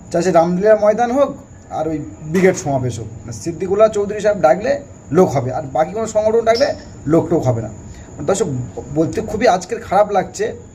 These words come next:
মুসলিম সম্প্রদায় জানি না হয়তো কোথাও নেই, তবে কথাটা, আহ, আস্তাগফিরুল্লাহ, খুবই খারাপ কথা, তবুও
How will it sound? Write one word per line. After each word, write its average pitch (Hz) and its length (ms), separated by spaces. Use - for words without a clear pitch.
মুসলিম 156 320
সম্প্রদায় 208 420
জানি 170 220
না 202 100
হয়তো 185 140
কোথাও 190 240
নেই, 175 260
তবে 170 140
কথাটা, 160 260
আহ, - 920
আস্তাগফিরুল্লাহ, 160 640
খুবই 170 240
খারাপ 175 260
কথা, 156 180
তবুও 190 200